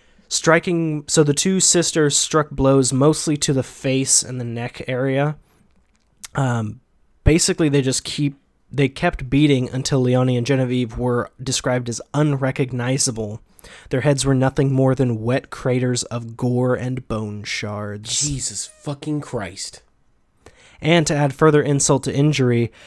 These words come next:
Speaker 1: they rubbed Leonie down with her daughter's menstrual blood. Don't know why. Don't know why they had to do that,
Speaker 2: As if
Speaker 1: but I
Speaker 2: there's
Speaker 1: needed
Speaker 2: not
Speaker 1: to
Speaker 2: already enough blood, but whatever.
Speaker 1: Just
Speaker 2: I mean
Speaker 1: needed to make sure I threw that little tidbit in there for you.
Speaker 2: Oof. Even worse. Let's just keep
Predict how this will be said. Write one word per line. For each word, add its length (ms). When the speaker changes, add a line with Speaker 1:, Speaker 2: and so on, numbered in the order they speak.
Speaker 1:
they 140
rubbed 440
Leonie 460
down 460
with 180
her 140
daughter's 460
menstrual 480
blood. 480
Don't 160
know 120
why. 440
Don't 140
know 80
why 160
they 80
had 160
to 60
do 160
that, 320
Speaker 2:
As 100
if 140
Speaker 1:
but 100
I 40
Speaker 2:
there's 100
Speaker 1:
needed 100
Speaker 2:
not 80
Speaker 1:
to 100
Speaker 2:
already 220
enough 320
blood, 220
but 80
whatever. 500
Speaker 1:
Just 180
Speaker 2:
I 20
mean 100
Speaker 1:
needed 180
to 60
make 160
sure 180
I 60
threw 260
that 220
little 180
tidbit 380
in 100
there 140
for 240
you. 180
Speaker 2:
Oof. 560
Even 380
worse. 340
Let's 160
just 160
keep 160